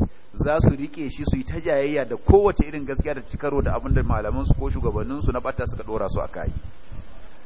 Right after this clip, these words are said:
Shi yasa ma ya ce, "Wa minan nasi man yujadilu fillahi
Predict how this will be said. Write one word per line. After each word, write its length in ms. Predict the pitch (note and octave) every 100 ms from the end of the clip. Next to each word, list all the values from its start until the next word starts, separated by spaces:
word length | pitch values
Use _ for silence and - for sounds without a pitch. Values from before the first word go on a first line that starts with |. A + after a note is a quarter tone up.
| - - -
Shi 140 | -
yasa 300 | D#3+ F3 E3
ma 160 | D3+ D3+
ya 140 | D3+
ce, 180 | - E3
"Wa 160 | C#3 B2+
minan 340 | D3+ D3+ C3
nasi 460 | C#3 C#3+ - A#2+ -
man 180 | C3+ C#3+
yujadilu 600 | C#3 C3 C3 C3 C#3 C3
fillahi 680 | A#2+ A2+ A#2+ C3 C3 A2 F#2